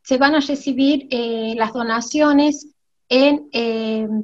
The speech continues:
a, a, en el exterior del rectorado, al lado de la escalera que sube al rectorado.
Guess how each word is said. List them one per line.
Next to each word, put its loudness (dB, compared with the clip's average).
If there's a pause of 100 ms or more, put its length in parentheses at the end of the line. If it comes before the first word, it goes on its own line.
(680)
a, 2
a, 0
en -2
el -2
exterior 0
del 0
rectorado, 2
al 2
lado 0
de -2
la 0
escalera 0
que -16
sube -8
al -8
rectorado. 2